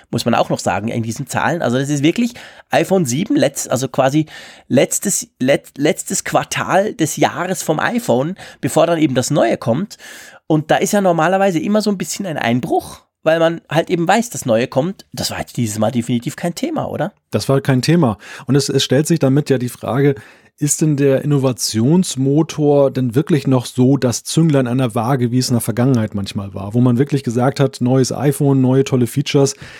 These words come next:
Speaker 2: das gibt den Ausschlag? Oder ist es mittlerweile nicht vielmehr so, dass der Markt auch von anderen Faktoren abhängig ist? Also ein großer Faktor ist, glaube ich, für Apple, das hat sich hier auch gezeigt, oder Sie haben es auch gesagt,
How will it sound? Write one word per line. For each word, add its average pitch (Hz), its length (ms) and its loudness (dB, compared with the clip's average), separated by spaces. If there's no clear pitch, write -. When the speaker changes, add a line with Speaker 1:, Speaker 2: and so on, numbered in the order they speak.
Speaker 2:
das - 220 0
gibt 156 160 0
den 127 120 4
Ausschlag? 151 720 0
Oder 147 220 2
ist 143 160 -2
es 160 240 -2
mittlerweile 143 600 0
nicht 143 280 -2
vielmehr 143 400 2
so, 139 320 4
dass 135 300 -2
der 135 140 2
Markt 127 640 -2
auch 135 140 0
von 135 240 0
anderen 147 320 2
Faktoren 117 500 -2
abhängig 110 400 -6
ist? 104 140 -4
Also 120 160 -2
ein 151 260 2
großer 139 340 2
Faktor 147 340 0
ist, 139 140 -2
glaube 139 180 4
ich, 135 80 0
für 127 120 -2
Apple, 147 240 2
das 131 160 2
hat 147 120 0
sich 139 160 -2
hier 135 120 2
auch 127 120 -2
gezeigt, 131 480 0
oder 127 80 2
Sie 120 100 2
haben 127 80 0
es - 80 -8
auch 113 140 -8
gesagt, 113 460 -4